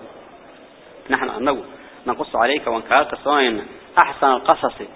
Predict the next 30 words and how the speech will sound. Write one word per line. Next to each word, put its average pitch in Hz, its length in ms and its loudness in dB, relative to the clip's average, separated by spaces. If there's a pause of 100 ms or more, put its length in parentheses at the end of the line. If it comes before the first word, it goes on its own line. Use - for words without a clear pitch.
(220)
قصتي 165 360 -4
هو 165 220 2
نجسني 117 480 0 (260)
بما 123 120 2
أوحينا 127 640 0 (340)
كي 180 140 6
أن 160 80 2
وحيوني 139 360 0
دحي 170 300 0
سان 143 140 -2
قوق 151 320 2
صاين 151 400 4
إليك 165 380 4
عليك 156 240 0
حقا 156 420 6 (240)
وهذا 135 220 6
القرآن 139 340 4
القرآن 131 240 2
كان 120 260 -2 (140)
وإن 120 160 0
كنت 165 260 0
وحاله 143 480 4 (340)
وإنه 135 340 2
شأن 139 240 -2
كنت 190 280 -2
وهذا 147 220 4
من 131 160 -2
قبله 151 300 0
القرآن 151 280 4
كان 139 120 -2